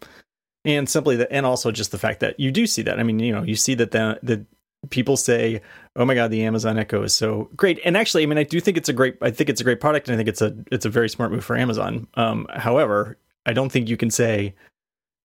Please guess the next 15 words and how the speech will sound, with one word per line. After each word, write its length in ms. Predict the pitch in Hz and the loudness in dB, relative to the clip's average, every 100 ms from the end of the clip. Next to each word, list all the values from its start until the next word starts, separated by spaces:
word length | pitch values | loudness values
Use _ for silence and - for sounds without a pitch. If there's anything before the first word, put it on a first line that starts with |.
| _ _ | _ _
that 420 | 117 107 107 110 _ _ _ - | -2 0 0 -2 _ _ _ -2
it's 200 | 131 120 | 0 0
a 40 | |
huge 240 | 110 139 | 0 -2
success 440 | - 113 - 110 - | -2 -2 0 0 0
and 100 | 107 | -2
the, 100 | 107 | -2
and 180 | - 120 | -2 0
the 100 | 107 | 2
Apple 220 | 120 120 | 0 0
Watch 200 | 104 101 | -2 -2
is 120 | 101 92 | -6 -6
a 40 | |
failure 460 | - 143 135 110 113 | 0 0 2 0 -2
when 460 | 123 120 117 117 | -2 0 0 -4